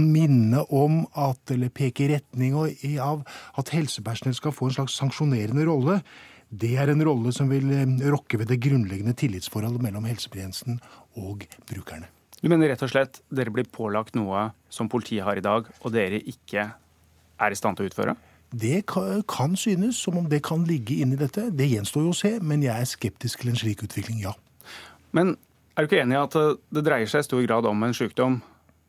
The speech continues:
Speaker 2: misbruket, avhengigheten, og at det hører hjemme i helsevesenet?
Speaker 1: Jo, absolutt. Men det grunnleggende verdien i helsevesenet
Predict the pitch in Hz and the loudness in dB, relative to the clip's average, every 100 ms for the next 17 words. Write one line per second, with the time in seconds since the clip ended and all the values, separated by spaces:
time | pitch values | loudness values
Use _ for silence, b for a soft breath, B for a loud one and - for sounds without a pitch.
0 | _ _ _ - 123 - 104 95 120 123 | _ _ _ -6 -4 -2 -4 0 0 0
1 | - - 120 110 95 101 98 127 127 120 | -2 -2 0 0 -2 -2 0 0 0 -2
2 | _ - 117 - 123 101 107 98 101 - | _ -4 -2 0 2 2 0 -2 -6 -4
3 | 113 - 208 _ 151 202 - b b b | -4 -4 -6 _ 0 0 -4 b b b
4 | 131 - 180 190 - B B 135 143 165 | -2 2 4 2 -4 B B 0 2 2
5 | 156 156 175 180 147 110 110 123 151 143 | 0 0 2 2 2 2 0 0 2 2
6 | 123 143 117 110 104 170 | 2 2 0 -2 -2 -4